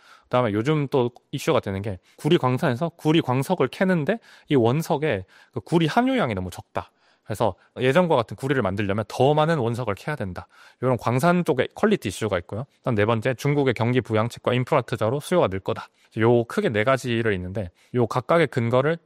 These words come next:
기관들의 전망을 빌려서 조금 더 자세히 살펴보고자 합니다. 어, 여기 이제 저희 벨리 에이아이 매크로 분석 콘텐츠에 보시면 월가 소식이라는 매일 올라가는 콘텐츠가 있거든요. 여기 나왔던 콘텐츠들에서 소개드렸던 기관들 전망을 바탕으로,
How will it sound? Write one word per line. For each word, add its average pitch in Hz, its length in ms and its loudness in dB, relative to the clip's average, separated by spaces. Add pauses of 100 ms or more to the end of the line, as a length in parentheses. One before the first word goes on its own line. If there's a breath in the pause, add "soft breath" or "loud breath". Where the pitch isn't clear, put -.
(100)
기관들의 139 680 2
전망을 113 400 0
빌려서 107 480 -6
조금 208 320 0
더 175 80 2
자세히 120 280 0
살펴보고자 107 600 -2
합니다. 95 320 -8 (600 loud breath)
어, 113 120 2
여기 117 240 2
이제 104 240 0 (180)
저희 113 320 0
벨리 127 300 0
에이아이 113 340 2
매크로 135 380 0
분석 123 240 -2
콘텐츠에 147 420 -4
보시면 95 300 -2
월가 135 260 4
소식이라는 120 800 -2
매일 113 280 2
올라가는 120 360 0
콘텐츠가 131 440 -10
있거든요. 92 360 -8 (480 loud breath)
여기 127 160 2
나왔던 110 400 2
콘텐츠들에서 131 840 -2
소개드렸던 117 680 0
기관들 117 380 2
전망을 120 500 2
바탕으로, 107 560 -4